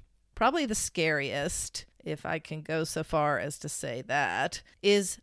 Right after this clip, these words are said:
the Ghost Boy Bridge. Supposedly, there was a little boy killed in this section of the road as he was chasing down a coin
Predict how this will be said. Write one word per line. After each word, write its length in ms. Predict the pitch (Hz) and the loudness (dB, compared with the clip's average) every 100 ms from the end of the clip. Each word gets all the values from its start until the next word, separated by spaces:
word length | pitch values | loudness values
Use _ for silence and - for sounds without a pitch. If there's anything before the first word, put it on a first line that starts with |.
| - | -10
the 220 | 151 180 | -2 -2
Ghost 600 | 143 170 165 165 - - | 2 2 2 0 -6 -6
Boy 380 | 151 143 139 143 | -4 -2 -2 -6
Bridge. 640 | - 147 131 110 104 - - _ _ - | -8 -8 -8 -10 -8 -10 -10 _ _ -8
Supposedly, 920 | - 180 254 262 254 214 180 165 165 | -4 4 6 8 6 2 2 2 0
there 160 | - 170 | 0 0
was 100 | 170 | 2
a 60 | |
little 240 | 175 170 190 | 0 0 -4
boy 340 | 160 165 156 - | -2 -2 -2 -4
killed 380 | - 165 165 156 | -2 2 2 -2
in 100 | 151 | -6
this 160 | 147 | -6
section 460 | - 143 - - 151 | -4 -6 -6 -6 -6
of 120 | 143 | -4
the 120 | 156 | -6
road 400 | 151 147 147 - - | -4 -4 -4 -4 -4
as 160 | 165 | -4
he 160 | - 180 | 0 0
was 240 | 165 160 | 0 -2
chasing 480 | - 180 170 - 196 | -2 0 2 0 -2
down 280 | 170 165 160 | 0 0 0
a 80 | 165 | -4
coin 560 | - 214 165 143 139 | -2 0 2 -2 -8